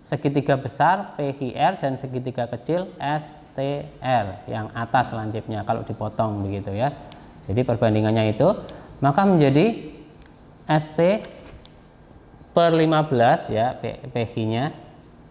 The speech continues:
di sini per lima belas, S T yang ditanyakan, P Q-nya lima belas di sini sama dengan tiga per sembilan, yaitu R S-nya tiga, P R-nya tiga tambah enam, sembilan.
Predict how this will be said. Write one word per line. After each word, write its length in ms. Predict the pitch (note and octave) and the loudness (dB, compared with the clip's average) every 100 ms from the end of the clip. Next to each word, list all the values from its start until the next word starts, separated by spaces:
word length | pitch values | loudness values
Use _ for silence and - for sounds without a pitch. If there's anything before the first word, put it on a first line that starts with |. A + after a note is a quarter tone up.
| - - - | -20 -12 -6
di 80 | A2+ | -2
sini 240 | A2+ B2+ | 2 2
per 160 | B2+ A#2 | 2 2
lima 160 | A2 | 0
belas, 320 | G#2+ G#2+ A#2 D3 | 0 2 2 2
S 160 | B2 A#2 | -2 0
T 160 | C3 B2+ | 2 2
yang 160 | B2 | 2
ditanyakan, 880 | A#2+ A2+ A2+ A2 C3+ D#3 E3+ - - | 0 0 0 0 0 0 0 -8 -8
P 80 | A2 | -4
Q-nya 320 | A2 A2+ A#2 | -2 0 0
lima 240 | A2+ A2 | 0 -2
belas 400 | A2 G#2+ B2+ D3+ | -2 2 2 0
di 80 | A#2 | -6
sini 400 | - A2+ B2+ D#3 - - - | -4 -2 0 -2 -6 -10 0
sama 240 | B2+ C3 | 2 4
dengan 560 | B2+ C3+ F#3 F3+ - - - - - D3+ | 4 4 2 -2 -10 -16 -20 -20 -4 0
tiga 480 | C#3+ - D3 E3+ | 2 4 4 4
per 160 | D3+ D3+ | 2 -2
sembilan, 720 | D#3 D3 C#3+ C3+ G#2 G2 G#2 | 0 2 4 4 2 0 -4
yaitu 320 | G#2 G#2+ C3+ | -4 -4 -4
R 160 | A2+ A2+ G#2+ A2+ | -2 -4 -4 -8
S-nya 480 | - A2+ G#2+ G2+ | -6 -4 -2 -4
tiga, 720 | A2 G2+ - A#2+ D3+ G3 - - - - - - | -4 -6 -2 2 2 0 -6 -18 -20 -20 -20 -8
P 80 | B2+ | -4
R-nya 560 | - C3+ C#3 D#3+ F3+ D#3 | 0 0 2 2 0 0
tiga 240 | C#3+ D#3 | 0 0
tambah 320 | D#3 D3+ D3 | 0 0 0
enam, 320 | D#3+ D3 D3+ D3 | 0 0 -2 -2
sembilan. 480 | A2+ G#2+ G#2 F#2 | -2 0 0 -2